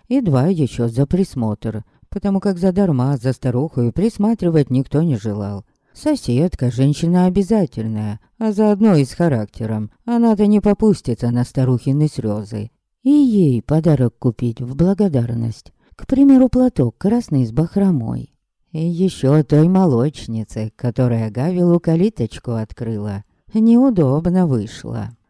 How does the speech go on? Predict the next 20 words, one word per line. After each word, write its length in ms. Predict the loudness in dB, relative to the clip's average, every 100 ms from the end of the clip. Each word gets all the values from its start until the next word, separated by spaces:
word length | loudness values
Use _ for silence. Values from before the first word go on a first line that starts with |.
| _ _ _
Вспомнилось 840 | -20 -2 2 2 4 4 4 4
вдруг 520 | 0 -6 -4 -4 -6 -8
округлое 640 | -6 -2 0 0 2 2
лицо 600 | 4 2 -2 -2 0 0
с 140 | -2 -4
мягкими 580 | -2 -2 -4 -6 -4 -4
чертами. 880 | -4 -8 -6 -6 -6 -6 -6 -10 -14 _ -8
И 80 | -6
платье 680 | -2 -2 0 -2 -6 -6 -2
простенькое, 1000 | 0 2 2 -2 -10 -10 -8 -6 -4 -4
но 240 | -2 -2 -4
чистое. 880 | -6 -6 -6 -10 -10 -8 -6 -8 -12 _ _
И 120 | 0
руки 460 | 4 4 2 0 -2
белые, 580 | 0 -2 0 0 0 0
мягкие, 720 | 0 -2 -4 -6 -6 -4 -4
сжимавшие 640 | -2 0 0 0 0 2
ручку 400 | 4 2 -2 -2
плетённой 640 | 0 0 -2 0 -2 -2 -4
корзины. 880 | -4 -6 -6 -8 -8 -6 -8 -10